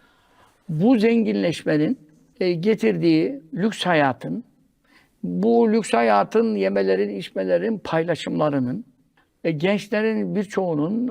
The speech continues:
e, işte kitap parası, bilmem bir simitle zor geçiniyor, fa-, fakir yurtlarda zor sığıntı gibi, nüfusun ekseriyeti fukara. Bunların da bunu görmesi, tarikat ehlinin,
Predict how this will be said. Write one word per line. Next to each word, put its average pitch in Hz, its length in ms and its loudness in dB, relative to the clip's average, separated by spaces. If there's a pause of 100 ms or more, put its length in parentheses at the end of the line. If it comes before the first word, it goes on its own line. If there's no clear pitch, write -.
e, 170 640 -4
işte 190 180 -8
kitap - 300 -6
parası, 185 440 -4
bilmem 170 300 -4
bir 160 60 -8
simitle 170 420 -4
zor 170 220 -4
geçiniyor, 160 440 -6
fa-, 156 200 -4
fakir 165 280 -4
yurtlarda 160 580 -2
zor 160 180 -2
sığıntı 151 480 -4
gibi, 160 360 -2 (680)
nüfusun 165 380 -2
ekseriyeti 147 540 -2
fukara. 143 500 -6 (880)
Bunların 302 600 2
da 214 200 0
bunu 202 240 2
görmesi, 175 600 2 (800)
tarikat 262 460 0
ehlinin, 180 580 0